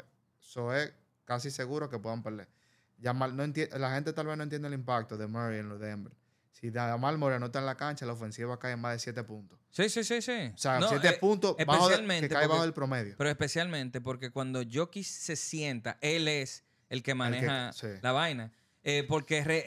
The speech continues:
Speaker 2: realmente Reggie Jackson no ha dado la talla.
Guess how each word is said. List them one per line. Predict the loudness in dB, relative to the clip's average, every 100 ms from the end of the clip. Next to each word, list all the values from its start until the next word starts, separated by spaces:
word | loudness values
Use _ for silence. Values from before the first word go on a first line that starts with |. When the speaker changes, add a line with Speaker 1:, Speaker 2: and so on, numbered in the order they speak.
| 2
Speaker 2:
realmente | 2 2 0 0 0
Reggie | 0 0
Jackson | 0 0 0 -4 0
no | 2
ha |
dado | 4
la | 4 2
talla. | 2 2 0 -4